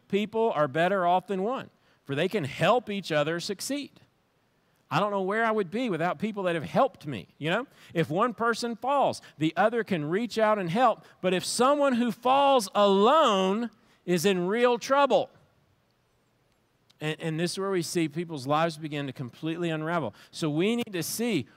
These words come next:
what are the key relationships, what are the connections, what is the support system,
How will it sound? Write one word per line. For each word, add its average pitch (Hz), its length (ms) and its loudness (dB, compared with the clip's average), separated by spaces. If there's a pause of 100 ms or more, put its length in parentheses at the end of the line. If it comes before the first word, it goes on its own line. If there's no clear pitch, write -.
what 170 320 0
are 196 300 2
the 160 160 -6
key 208 480 -4
relationships, 170 1200 -2
what 139 260 -2
are 226 100 0
the 202 120 -8
connections, 165 640 -6
what 147 180 0
is 208 180 0
the 196 120 -4
support 196 460 -8
system, 143 420 -6